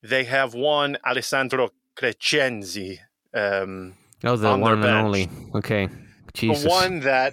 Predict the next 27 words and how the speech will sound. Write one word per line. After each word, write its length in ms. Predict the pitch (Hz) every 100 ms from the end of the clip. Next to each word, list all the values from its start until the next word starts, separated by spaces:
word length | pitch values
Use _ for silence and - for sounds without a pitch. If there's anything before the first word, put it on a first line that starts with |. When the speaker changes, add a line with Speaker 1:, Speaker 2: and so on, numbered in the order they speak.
| -
Speaker 1:
if, 380 | 156 - - - _ -
i-, 80 | 131
i-, 100 | 127 123
whether, 480 | 135 185 208 202
I, 140 | 143 - 127
I, 300 | 170 - 156
I 40 |
haven't 380 | 165 170 196 185
looked 240 | 160 156 -
too 140 | 165
hard, 300 | 127 127 117
but 140 | 131
there 180 | 127 143
is 260 | 180 185 156
a 60 |
piece 340 | - 170 143 -
written 220 | 156 135
by 200 | 123 117
me 180 | 113 117
on 140 | 107
the 120 | 104 110
internet 400 | 101 101 98 92
where 500 | 104 101 101 107 -
I, 680 | 104 107 104 104 104 110
uh, 760 | 120 90 95 104 107 - - - -
I 80 | 107
said 680 | - - 139 120 107 113